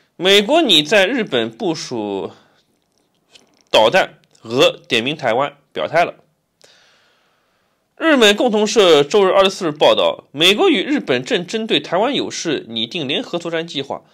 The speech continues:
内容包括在距离台湾最近的日本琉球群岛与菲律宾部署导弹。俄罗斯外交部发言人周三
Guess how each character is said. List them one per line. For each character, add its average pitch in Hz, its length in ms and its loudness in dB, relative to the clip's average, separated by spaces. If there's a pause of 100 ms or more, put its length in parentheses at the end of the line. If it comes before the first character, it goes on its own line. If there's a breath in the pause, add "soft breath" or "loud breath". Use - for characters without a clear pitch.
(380 soft breath)
内 262 140 2
容 240 240 4
包 240 320 6
括 208 220 0
在 180 160 2
距 165 140 -6
离 165 100 -2
台 156 200 -2
湾 208 180 0
最 208 120 -4
近 202 140 -6
的 135 80 -2
日 - 180 -4
本 - 280 -6 (840)
琉 180 200 4
球 220 120 2
群 165 200 -4
岛 139 160 2
与 101 80 -6
菲 180 160 -2
律 180 40 -2
宾 175 160 -6
部 165 140 -8
署 143 160 -8
导 95 180 -2
弹。 113 200 -2 (580 soft breath)
俄 - 80 0
罗 294 100 4
斯 311 140 -2
外 262 100 4
交 240 140 2
部 214 140 0
发 214 180 4
言 208 100 4
人 160 200 -2
周 196 180 0
三 196 320 -2